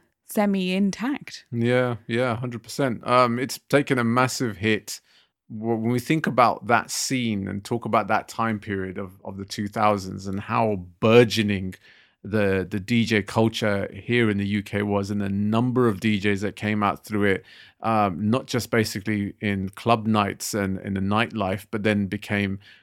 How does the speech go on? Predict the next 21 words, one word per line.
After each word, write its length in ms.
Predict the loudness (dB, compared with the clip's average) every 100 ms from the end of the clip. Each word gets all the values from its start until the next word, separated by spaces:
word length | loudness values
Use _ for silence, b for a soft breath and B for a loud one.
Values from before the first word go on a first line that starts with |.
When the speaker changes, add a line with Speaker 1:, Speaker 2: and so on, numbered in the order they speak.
| b _
Speaker 2:
radio 480 | -2 2 4 4 2
superstars, 800 | 0 -4 -6 -6 -2 -2 -4 -6
T 300 | -2 0 0
V 160 | -2
superstars, 800 | -4 -4 -4 -6 -4 -2 0 0
Speaker 1:
Yeah. 180 | -2 -4 B B -6
Speaker 2:
you 120 | 0
know, 320 | 2 0 -4 -10
established 680 | -8 -2 2 2 2 -2 -2
household 600 | -2 -2 -2 0 0 2
names 540 | 4 6 6 2 -2 -8 -12 -8 0
based 320 | 0 0 -4
off 240 | -4 -2 -4
of 120 | -8
standing 380 | -4 -2 0 -2
in 80 | -4
front 300 | -2 -2 -2
of 180 | -6 -10 b b _
a 60 | -8
pair 380 | -2 0 2
of 180 | 0 -4